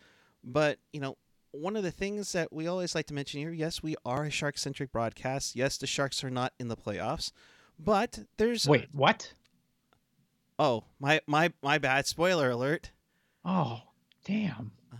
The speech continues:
Speaker 1: Oh, boy. Well, we just lost Ian. All right. But there, there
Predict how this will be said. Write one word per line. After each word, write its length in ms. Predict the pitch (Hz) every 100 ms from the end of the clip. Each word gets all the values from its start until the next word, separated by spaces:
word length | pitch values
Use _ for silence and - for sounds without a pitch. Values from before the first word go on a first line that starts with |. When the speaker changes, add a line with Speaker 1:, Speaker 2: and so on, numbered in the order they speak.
| - _ -
Speaker 1:
Oh, 140 | 113
boy. 260 | 123 104 107
Well, 240 | 131 139 135
we 160 | 143
just 260 | 143 185 -
lost 340 | 165 165 -
Ian. 240 | 175 139 127
All 120 | 147
right. 240 | 139 123 - _ _ _ _
But 240 | 135 143 - _ _
there, 200 | 131 151 -
there 200 | 160 165